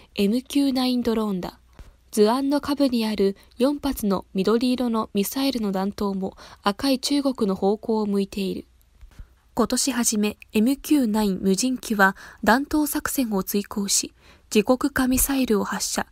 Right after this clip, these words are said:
イランテロ軍の党首であるソレイマーニーを一撃で殺害した。その正確な打撃力は外部を驚かせた。近年アメリカ軍は世界各地の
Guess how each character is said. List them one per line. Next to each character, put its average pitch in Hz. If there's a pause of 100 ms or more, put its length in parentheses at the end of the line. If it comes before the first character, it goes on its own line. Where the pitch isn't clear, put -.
(380)
イ 277
ラ 277
ン 226
テ 220
ロ 247
軍 240
の 196
党 247
首 -
で 196
あ 196
る - (320)
ソ 208
レ 240
イ 277
マ 285
ー -
ニ 233
ー 190
を 190
一 214
撃 262
で 247
殺 214
害 196
し -
た。 - (560)
そ -
の 262
正 277
確 269
な 262
打 233
撃 247
力 233
は 190 (220)
外 269
部 226
を 190
驚 202
か 220
せ 202
た。 - (840)
近 294
年 220
ア 196
メ 214
リ 254
カ 262
軍 233
は 196 (220)
世 -
界 262
各 247
地 214
の 190